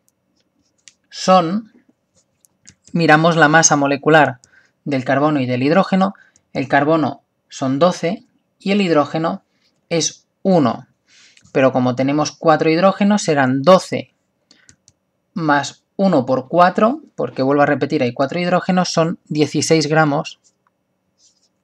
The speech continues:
de metano, C H cuatro.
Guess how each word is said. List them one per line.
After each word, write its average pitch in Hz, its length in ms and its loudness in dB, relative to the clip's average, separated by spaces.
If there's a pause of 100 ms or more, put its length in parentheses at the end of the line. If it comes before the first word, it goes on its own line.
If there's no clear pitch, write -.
(1400)
de 147 180 -2
metano, 123 580 0 (1000)
C 151 220 -2
H 160 420 -4 (720)
cuatro. 120 340 -2